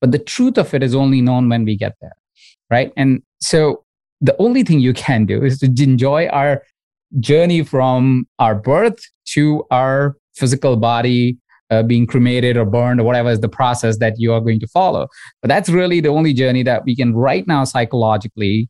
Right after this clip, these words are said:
have the greatest joy with, spiritually have the greatest joy with. So let's make it joyous. If it's, e-, even if it's hardships, make it joyous. Like, hard things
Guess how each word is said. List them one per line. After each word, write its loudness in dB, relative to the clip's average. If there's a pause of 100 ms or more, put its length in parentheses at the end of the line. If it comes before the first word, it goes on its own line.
have -2
the -2
greatest -2
joy 0
with, -2
spiritually -4
have -4
the -8
greatest -4
joy -2
with. -6 (340)
So 0
let's 0
make 2
it -2
joyous. -6 (140)
If -2
it's, -4 (160)
e-, -2
even 2
if -2
it's -4
hardships, -6
make -2
it -2
joyous. -4
Like, -4
hard -4 (140)
things -4